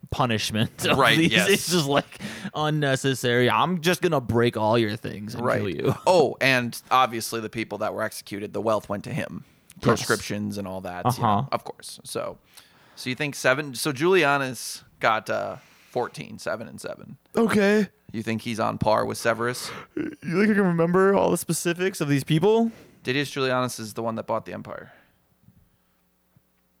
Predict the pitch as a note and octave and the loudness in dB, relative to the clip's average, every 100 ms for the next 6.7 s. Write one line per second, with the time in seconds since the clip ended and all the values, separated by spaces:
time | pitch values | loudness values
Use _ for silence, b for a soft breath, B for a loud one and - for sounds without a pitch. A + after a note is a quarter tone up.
0 | _ _ E3 E3+ E3+ D3+ D3+ D#3 E3 C3 | _ _ 0 4 4 4 4 4 4 0
1 | B B B B B B _ - - - | B B B B B B _ -6 -6 -6
2 | - - _ G3+ - D3+ F2 - A2+ G#2+ | -10 -16 _ -18 -14 -8 -8 0 0 2
3 | G#2 - - G2+ G#2+ G#2+ b b b - | -2 -4 -6 -6 -6 -12 b b b 0
4 | C#3+ A#2+ C#3+ C#3+ B2 - - D3 D3+ _ | 4 4 4 4 4 2 0 0 0 _
5 | - C#3 D3 C#3 A2+ G#2+ F#2 G#2+ G2+ A#2 | -6 -2 -2 -2 -2 -6 -8 -10 -6 -4
6 | G#2+ G2+ G2+ G#2 G2+ G2+ | -4 -6 -10 -10 -8 -10